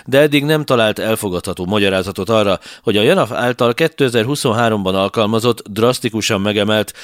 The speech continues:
így aránytalanul és indokolatlanul drága árazás mögött milyen okok húzódnak.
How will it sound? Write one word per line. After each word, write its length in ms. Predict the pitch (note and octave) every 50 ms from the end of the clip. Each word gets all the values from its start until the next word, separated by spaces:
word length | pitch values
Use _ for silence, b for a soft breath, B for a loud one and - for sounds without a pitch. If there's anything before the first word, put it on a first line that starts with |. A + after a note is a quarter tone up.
| B B B
így 240 | D#3 C#3+ A#2+ G#2
aránytalanul 640 | D#2 G2 A2 A#2 B2+ B2 A2 D3 D3 D3 D#3+ E3+ E3 E3
és 140 | D#3+ -
indokolatlanul 800 | - - E3+ D#3+ D#3 C#3+ - C3+ A#2+ A#2 G2+ A#2 A2+ A2 A2 G#2
drága 400 | G2 A2+ A2+ A#2 A2+ G#2+ G2 F#2+
árazás 460 | F#2+ G#2 A2 G#2+ G#2 G2+ G#2+ G2 G2 -
mögött 320 | B2+ B2 A#2 A#2 A2 -
milyen 260 | C#3+ C#3 A2 E2+ C2+
okok 320 | A#1 D#2 - C#2 C2 - -
húzódnak. 680 | F2 D#2+ D#2 D2 - C#2+ C2 A1+ B1+ A#1+ - -